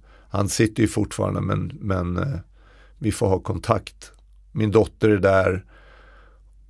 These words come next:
och han ringer till mig och pratar, och så, så säger jag att Bella är här. "Ja, men du, jag kan ringa sen." "Nej", så jag, "det är ingen fara", och så pratar vi vidare.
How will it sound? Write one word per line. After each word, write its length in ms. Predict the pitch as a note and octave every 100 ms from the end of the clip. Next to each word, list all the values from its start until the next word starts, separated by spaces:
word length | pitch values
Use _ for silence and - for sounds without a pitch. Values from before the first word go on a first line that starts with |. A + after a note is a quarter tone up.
| _
och 120 | -
han 160 | G2 G2
ringer 220 | G2 G2
till 140 | - G#2
mig 140 | G#2
och 120 | G2
pratar, 360 | G#2 G2 - G#2
och 160 | -
så, 240 | - - - - - C#3 D3+ F#3+
så 180 | - -
säger 200 | - G#2
jag 80 | G2
att 60 | -
Bella 360 | A2 G#2 A2
är 40 | G#2
här. 280 | F#2 G2 -
"Ja, 120 | D3+
men 180 | F3+ D#3+
du, 100 | F3+
jag 160 | D3+
kan 140 | - D3+
ringa 260 | C#3+ B2+
sen." 340 | A#2+ C3 G#2+ F2+
"Nej", 300 | G2 - E2+
så 120 | -
jag, 120 | G#2 G2
"det 60 |
är 20 | D3
ingen 160 | B2+
fara", 320 | - - G#2 G#2
och 100 | F2
så 140 | G#2+
pratar 340 | - G#2 -
vi 120 | G#2 G2+
vidare. 520 | G2+ F2+ G2 G2+